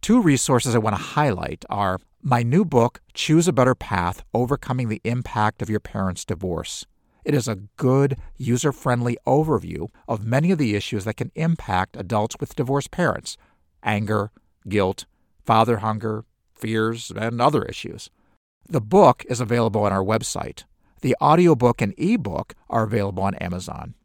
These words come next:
Choose a Better Path introduces and helps people identify the issues that may be affecting them. If you want to go deeper, the book called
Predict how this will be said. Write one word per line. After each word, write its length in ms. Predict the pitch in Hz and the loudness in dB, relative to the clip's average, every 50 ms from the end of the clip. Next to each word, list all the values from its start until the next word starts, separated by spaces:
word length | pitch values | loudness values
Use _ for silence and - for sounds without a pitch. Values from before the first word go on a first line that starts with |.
| _ _ _ | _ _ _
Choose 240 | - - 185 196 226 | 0 2 2 4 6
a 40 | 202 | 8
Better 200 | 165 165 160 - | 8 8 6 6
Path 360 | - - 107 98 98 107 - | 2 0 2 2 2 2 0
introduces 680 | - 131 135 - 151 123 92 135 131 139 139 - 151 123 | -4 -8 -6 -4 -4 -4 -2 -2 -2 -2 -2 -4 -6 -6
and 100 | - 120 | -6 -6
helps 340 | 104 - - 147 151 - - | -8 -4 -4 -4 -4 -4 -6
people 320 | - - 127 117 - 123 110 | -4 -2 -2 -2 -2 -2 -4
identify 680 | 101 92 87 - 117 117 139 147 - - - 135 135 | -4 -4 -6 -6 -4 -2 -2 -2 -4 -4 -4 -4 -2
the 240 | 127 135 117 - 87 | -2 -4 -4 -4 -6
issues 380 | - - - 107 98 98 - | -8 -8 -6 -6 -6 -6 -6
that 120 | - - - | -8 -8 -6
may 140 | 123 131 | -4 -4
be 140 | 123 135 143 | -2 0 0
affecting 580 | 143 - - - - 147 143 _ - - 98 87 | 0 0 -2 -4 -2 -2 -2 _ -6 -10 -10 -8
them. 240 | - - - - - _ _ _ _ _ _ _ _ - | -10 -12 -14 -16 -20 _ _ _ _ _ _ _ _ -14
If 160 | - - - | -12 -8 -2
you 80 | 135 123 | 0 0
want 220 | 123 151 214 254 | 2 2 0 0
to 40 | 302 | 0
go 140 | 240 226 147 | 2 2 2
deeper, 720 | 123 101 90 - 127 131 165 185 - - - - - - _ _ _ _ _ _ _ _ | 2 2 -4 -2 -2 0 0 -2 -4 -6 -10 -10 -10 -12 _ _ _ _ _ _ _ _
the 80 | - - | -6 -6
book 240 | 110 110 175 196 - | 0 2 2 0 0
called 460 | - - 156 135 135 127 131 123 120 | -2 0 2 4 4 4 2 0 -4